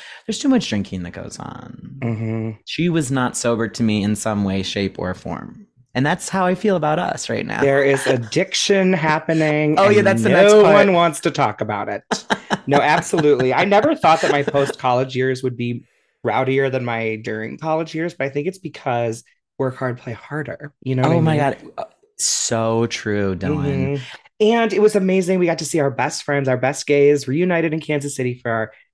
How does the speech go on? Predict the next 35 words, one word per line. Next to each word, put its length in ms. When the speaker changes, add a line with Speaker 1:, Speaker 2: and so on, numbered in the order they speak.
Speaker 2:
annual 320
trip. 420
Thank 320
you 60
to 100
Isaac 280
for 260
hosting 440
us, 120
being 160
an 60
amazing 320
tour 240
guide. 340
The 40
Kansas 320
City 220
gays 400
do 140
not 260
play. 600
If 100
there's 160
anybody 280
listening 540
here, 260
y'all 300
think 400
your 120
town 320
has 140
the 80
craziest 400
gay 200
scene? 400